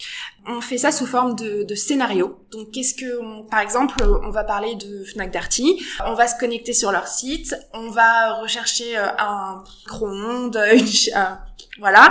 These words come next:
On va donc cliquer dessus, euh, regarder la fiche produit,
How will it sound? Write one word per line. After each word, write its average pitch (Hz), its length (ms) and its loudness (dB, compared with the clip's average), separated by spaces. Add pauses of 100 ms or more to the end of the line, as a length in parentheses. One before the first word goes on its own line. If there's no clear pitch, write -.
(380)
On 254 100 0
va 247 440 6
donc 240 240 0
cliquer 254 260 -2
dessus, 294 720 0
euh, 226 400 6
regarder 233 340 0
la 226 80 -2
fiche - 200 -2
produit, 269 800 -6